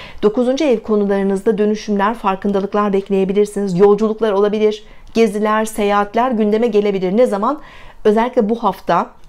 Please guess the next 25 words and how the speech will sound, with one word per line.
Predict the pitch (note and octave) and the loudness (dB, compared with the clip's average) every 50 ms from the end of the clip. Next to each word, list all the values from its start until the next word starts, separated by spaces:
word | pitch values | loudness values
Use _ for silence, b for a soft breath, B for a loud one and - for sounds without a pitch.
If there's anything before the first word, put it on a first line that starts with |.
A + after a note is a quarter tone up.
| - | -12
iki | F#3 - - A3+ | -8 -4 -2 0
Eylül | G3 G3+ G3 F3 E3+ | 2 2 2 0 0
haftası | E3+ F#3 E3+ - - F3 E3 - - B3 D4 D4+ B B B B B B B B - - | -4 -6 -8 -6 -6 -6 -6 -2 2 2 2 2 B B B B B B B B -12 -6
ve, | - G3 G#3 G#3+ G#3+ G#3 B B B B B - | -2 0 0 0 -2 -4 B B B B B -2
e, | F#3 F#3 F3+ F3+ F3+ F3 F3+ F3 F3 F3 F3 F3 F3 F3 E3+ F3 F3 F3 F3 F3 F3 F3 F3 F3 F3+ F#3+ | 0 2 2 2 2 2 0 0 0 -2 -2 -2 -2 -2 -2 -2 -2 -2 -2 -2 -2 -4 -2 -2 -2 -2
yaklaşık | G#3+ G#3+ - - A3 G#3+ A#3+ A#3+ - | -2 -2 -2 -4 -4 -4 -4 -4 -2
on | - A#3+ B3+ A#3+ G#3+ | 0 0 2 2 2
günlük | G#3 G3 G3+ G3+ - | 0 0 -2 -4 -6
süreç | - - G3 G#3 A3 - | -4 0 0 0 0 -2
içerisinde | F#3 - F#3+ F3+ F3 E3+ - - F#3+ A#3 A3+ G#3 | -6 -4 -4 -2 -4 -4 -4 -4 -4 -2 -2 -2
bu | G#3 | -2
etkileri, | - F#3 F3+ - - F#3+ E3+ E3 F#3 | -2 -4 -6 -6 -6 -4 -2 -2 -4
tesirleri | F#3+ - G3+ F#3+ F#3 - F#3 F#3 F#3+ G3+ G3+ F3 | -4 -2 -2 -2 -2 -4 -4 -2 -2 -2 0 -2
bekleyebiliriz. | F3 F3 - - F#3 F3+ F3 F#3+ F#3+ F#3+ D#3+ F3 G#3+ G#3 - - B B B B B B B B B B - | -2 -4 -2 -2 -2 0 0 0 0 0 -2 -2 -4 -8 -8 -16 B B B B B B B B B B 0
Eğitim | G#3+ A#3+ C4 B3 - F4 D#4+ | 2 2 2 2 -2 -4 -2
hayatınızla | D4 C4 A#3+ A3+ A#3 A3+ B3 B3 B3 A#3 A3 | -2 0 0 0 0 0 0 -2 0 0 0
ilgili | F#3+ G3+ F#3 F#3+ G3 - | -2 -2 -2 -2 -2 -2
önemli | - G3+ G#3 G#3 G#3 G#3+ A3 A3 A3 - - - G3 | 0 0 0 0 2 2 0 0 -2 -6 -6 -2 0
dönüşümlerin | G3+ G3 G3 F#3+ - G3+ G3 F#3+ G3 | 0 0 0 -4 -6 -4 -4 -2 -2
olması | F#3+ E3 F3+ F3+ F3+ F3+ - G3+ | -2 -2 -2 -2 -2 -4 -4 -4
mümkün. | G3 F#3 F3 - F#3+ - | -4 -4 -4 -4 -6 -6
Akademik | - F3 - F#3+ F#3+ F#3+ G3+ G3+ | -6 -4 -2 -2 0 0 -2 -2
konularla | - F#3+ F3+ F3+ F3+ F3+ F3+ F3+ F#3 | -4 -4 -4 -2 -2 -2 -2 -2 -2
ilgili | E3+ E3+ E3+ F3 F3+ F3+ F#3 F3+ B B B B B B B B - | -4 -4 -4 -4 -2 -2 -2 -4 B B B B B B B B -4
bazı | E3+ E3 G3 G3 F#3+ F3+ F3+ G3 F#3+ F#3 F#3 | -2 0 2 2 2 2 0 -2 -2 -2 -4